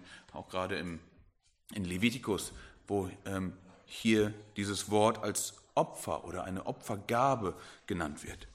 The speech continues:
„Durch das Geschenk, das vor mir hergeht, danach erst will ich sein Gesicht sehen, vielleicht wird er mich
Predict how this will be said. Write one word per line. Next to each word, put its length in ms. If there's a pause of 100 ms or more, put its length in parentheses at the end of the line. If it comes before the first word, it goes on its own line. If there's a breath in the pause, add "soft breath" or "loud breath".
(1300 soft breath)
„Durch 120
das 140
Geschenk, 360
das 140
vor 180
mir 140
hergeht, 520 (200)
danach 580
erst 320
will 100
ich 120
sein 260
Gesicht 560
sehen, 400
vielleicht 640
wird 160
er 120
mich 280